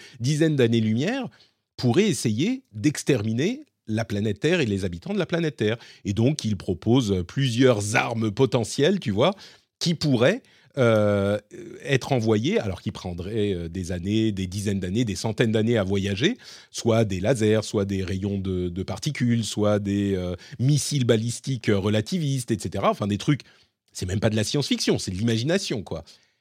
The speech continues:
Et effectivement, tu, je peux tout à fait imaginer que tu vois ça et tu dis : «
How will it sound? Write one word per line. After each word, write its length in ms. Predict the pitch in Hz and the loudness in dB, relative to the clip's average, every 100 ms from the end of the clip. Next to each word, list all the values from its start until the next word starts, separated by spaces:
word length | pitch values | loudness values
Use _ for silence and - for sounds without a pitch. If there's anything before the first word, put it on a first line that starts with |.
| _ _ | _ _
Et 320 | 139 220 - | 6 6 2
effectivement, 560 | 117 110 - 220 330 320 | -2 -2 -2 -2 0 -2
tu, 160 | - - | -4 -2
je 140 | 113 | -2
peux 160 | 98 117 | -2 -4
tout 220 | - 277 | -4 -2
à 80 | 151 | -2
fait 160 | - 143 | -2 -2
imaginer 460 | 113 95 87 185 | 0 -2 -2 -4
que 100 | 226 | -6
tu 160 | 98 - | -8 -8
vois 220 | 87 90 | -6 -6
ça 260 | - 202 - _ _ _ _ _ _ | 0 -2 -2 _ _ _ _ _ _
et 80 | - | -8
tu 160 | - | -6
dis : « 300 | 101 147 220 | -6 -4 -6